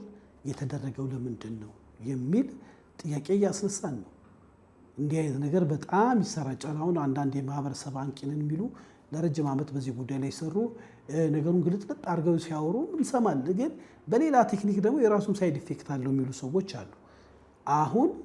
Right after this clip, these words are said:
እ፣ አንዳንድ ቤተ እምነት ውስጥ በትልቅ ደረጃ፣ በኮሌጅ ደረጃ ግንኙነት አድርገው መግለጫ እያወጡ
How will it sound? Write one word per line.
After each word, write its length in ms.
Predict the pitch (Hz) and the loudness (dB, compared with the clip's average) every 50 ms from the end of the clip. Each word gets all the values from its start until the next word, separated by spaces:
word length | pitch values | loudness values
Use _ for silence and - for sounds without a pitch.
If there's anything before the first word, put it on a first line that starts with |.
| - - - - - - - - - - | -16 -18 -20 -20 -20 -20 -20 -20 -20 -14
እ፣ 120 | - 190 180 160 147 147 143 139 131 127 120 - - - - - - - - - 151 | -8 -4 -4 -2 -2 -2 -2 -2 -4 -6 -6 -10 -12 -10 -8 -8 -8 -8 -10 -10 -6
አንዳንድ 360 | 147 151 160 143 147 135 123 139 139 135 135 - - - - - - - - | -2 0 0 0 0 -2 -4 -4 -6 -6 -8 -10 -16 -20 -20 -20 -20 -16 -10
ቤተ 260 | 123 135 151 147 - 160 | -6 -4 -4 -4 -2 -4
እምነት 320 | 143 135 135 139 143 143 147 | -2 -2 0 -2 -2 -4 -4
ውስጥ 200 | 226 202 - - - - - - - _ _ _ _ _ _ _ _ _ _ _ _ - - | -6 -6 -6 -8 -14 -20 -20 -20 -20 _ _ _ _ _ _ _ _ _ _ _ _ -8 2
በትልቅ 720 | 240 285 311 - - 480 466 480 - - - 494 480 494 339 277 | 8 10 10 10 10 8 6 6 4 4 8 8 10 10 10 8
ደረጃ፣ 320 | 240 220 196 180 147 135 - 110 - - - - - - _ _ - - | 8 8 8 6 4 2 0 -4 -6 -14 -20 -20 -20 -20 _ _ -14 -10
በኮሌጅ 640 | 160 147 151 208 208 208 - 240 247 240 233 220 185 190 | -2 4 6 6 6 8 8 6 8 8 8 8 8 8
ደረጃ 360 | 160 190 202 202 226 214 185 247 349 508 - - - - - - - - - _ - | 8 8 10 10 10 12 12 12 10 10 6 2 -10 -14 -20 -20 -20 -20 -16 _ 6
ግንኙነት 720 | 160 156 196 196 185 170 170 165 156 156 151 151 143 - - - 180 156 151 | 12 12 12 12 12 12 10 10 8 8 6 4 2 0 -4 -6 -4 -2 0
አድርገው 560 | 151 151 135 160 165 175 165 190 202 202 202 196 | 0 0 2 2 2 2 4 4 4 6 6 6
መግለጫ 420 | 170 156 143 131 160 156 156 156 160 165 | 4 4 2 2 2 2 0 0 0 2
እያወጡ 360 | 175 175 170 175 160 170 170 | 2 4 4 4 4 2 2